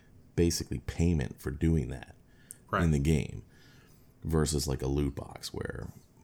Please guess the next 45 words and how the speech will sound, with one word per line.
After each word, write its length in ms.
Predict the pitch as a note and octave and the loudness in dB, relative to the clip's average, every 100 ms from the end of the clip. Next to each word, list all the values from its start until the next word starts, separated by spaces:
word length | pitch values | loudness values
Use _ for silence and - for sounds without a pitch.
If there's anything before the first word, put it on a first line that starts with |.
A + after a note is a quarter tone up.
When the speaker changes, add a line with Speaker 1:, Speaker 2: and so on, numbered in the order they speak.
| - _ - | -20 _ -6
Speaker 1:
I'm 180 | C#2+ C#2 | -2 0
either 200 | C#2 C2+ | 0 0
gonna 140 | C#2 | -2
get, 220 | C#2+ - - _ - - D2 D2 | -2 -4 -6 _ -20 -12 -10 -6
I'm 100 | D2 | -4
gonna, 200 | D2 C2+ C2 - - - | -2 -2 -4 -8 -10 -6
like, 180 | B1+ - - - - - - - | -6 -8 -14 -18 -18 -20 -18 -8
be 100 | B1+ | -6
pissed 320 | - D#2+ - | 0 2 2
that 100 | D2+ | 0
I 60 | |
spent 300 | C#2+ - D#2 | 0 0 0
that 160 | E2 C#2+ | 0 0
money, 240 | E2 A2+ G2 | 2 4 4
or 60 | |
I'm 60 | C#2+ | 2
gonna 120 | C#2 | 0
be 80 | C#2+ | -2
like, 140 | C#2 | -4
"Holy 340 | - A2+ F#2 D2 | 0 2 2 0
crap, 460 | - G#2 G2 F#2 | -2 0 0 -2
I 20 | |
just 160 | E2 - | -4 -6
got 180 | F2+ D#2+ | -8 -8
five 300 | - E2 D#2+ | -6 -4 -2
hundred 240 | E2 D#2+ | -2 -2
shards 320 | - E2+ E2+ | -2 -2 -2
of 60 | D#2+ | -2
the 60 | D2+ | -6
best 360 | D#2 F2 E2 | -4 -4 -2
character 320 | F2+ F2 E2+ F2+ | -2 0 0 0
in 60 | |
the 80 | F2+ | 2
game. 300 | G2 G#2+ D2+ | 2 0 -2
Hell 280 | - D#2 D#2+ | -6 -8 -6
yeah." 300 | F#2 G2+ - - - - - - | -4 -6 -8 -16 -20 -20 -14 0
You 140 | F2+ | 4
know 60 | E2+ | 6
what 80 | |
I 40 | D#2 | 6
mean? 340 | D#2+ E2+ E2+ | 6 6 4
And 160 | B1+ D#2+ | 2 2
it's 220 | D2+ - | 0 0
like, 160 | D2+ A2+ | 0 0
Speaker 2:
Mm-hmm. 200 | A#2+ | 0